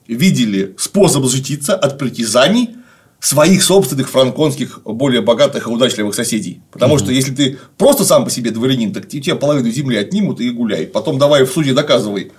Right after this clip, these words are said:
Speaker 1: что ты не верблюд, и вообще-то твоя была земля. Но если ты служишь императору, вот это уже гораздо сложнее, потому что покушение на слугу императора — это покушение на императора, могут быть последствия.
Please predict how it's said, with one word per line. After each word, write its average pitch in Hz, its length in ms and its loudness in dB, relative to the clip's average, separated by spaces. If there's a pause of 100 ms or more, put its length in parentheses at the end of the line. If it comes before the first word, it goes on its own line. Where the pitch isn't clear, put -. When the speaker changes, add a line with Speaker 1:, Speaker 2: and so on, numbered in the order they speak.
(400)
Speaker 1:
что 131 180 -6
ты 135 140 -4
не 127 120 -2
верблюд, 135 420 0
и 120 180 2
вообще-то 131 320 0
твоя 127 260 2
была 110 200 0
земля. 107 420 -4 (340)
Но 165 140 2
если 139 220 2
ты 123 80 -4
служишь 113 340 -2
императору, 113 640 -2
вот 127 320 -6
это 139 180 -8
уже 127 220 -4
гораздо 113 320 -2
сложнее, 107 440 -4
потому 101 120 -6
что 98 120 -10
покушение 131 500 -4
на 131 80 -2
слугу 127 340 -4
императора — 110 560 -2
это 196 140 -2
покушение 196 520 -4
на 202 160 -2
императора, 156 600 0
могут 165 420 -2
быть 131 320 -8
последствия. 98 800 -8